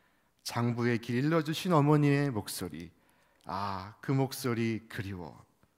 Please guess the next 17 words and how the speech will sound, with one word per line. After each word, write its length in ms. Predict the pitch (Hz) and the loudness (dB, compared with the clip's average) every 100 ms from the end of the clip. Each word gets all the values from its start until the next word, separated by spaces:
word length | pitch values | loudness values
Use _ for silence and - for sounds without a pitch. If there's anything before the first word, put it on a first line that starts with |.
| _ _ _ _ _ _ _ _ | _ _ _ _ _ _ _ _
그리고 240 | 151 160 | -6 -2
이 160 | 170 143 | 2 2
절에는 640 | 156 147 120 139 160 107 95 - - - _ _ _ _ - | 4 4 4 4 2 0 -4 -14 -20 -20 _ _ _ _ -2
"정한수 680 | 135 151 180 175 - 190 - | 4 6 6 4 2 -4 0
떠다 320 | 190 185 185 | 0 4 4
놓고 640 | 160 120 - 113 101 98 - - - | 4 0 -4 -6 -6 -10 -16 -18 -4
이 140 | 117 | -2
아들의 400 | 107 104 113 123 | -2 -2 2 0
공비는 920 | 123 160 165 165 151 151 147 147 - - | 4 4 4 6 6 6 6 2 -4 -2
어머니의 640 | 131 131 131 127 127 123 | 2 4 4 2 2 0
흰머리가 840 | 120 - 220 208 175 139 101 101 - _ _ _ _ _ | -4 -2 0 0 0 -4 -4 -6 -12 _ _ _ _ _
눈부시어 880 | 107 120 120 131 - 120 104 101 - | -4 -4 -2 -2 -2 -2 -2 -4 -4
울었소"라는 1040 | 110 107 - - 104 85 - 90 95 98 | -2 -2 -4 -6 -8 -8 -14 -12 -8 -8
대목이 400 | 95 107 104 101 | -4 -2 0 -2
있습니다. 480 | 95 117 - - - _ _ _ _ _ _ _ _ _ _ _ _ _ - | -6 -8 -10 -18 -20 _ _ _ _ _ _ _ _ _ _ _ _ _ -12
자, 160 | 101 98 | -6 -2
여기서 800 | 120 156 175 180 165 160 - | -2 -2 0 2 2 0 -6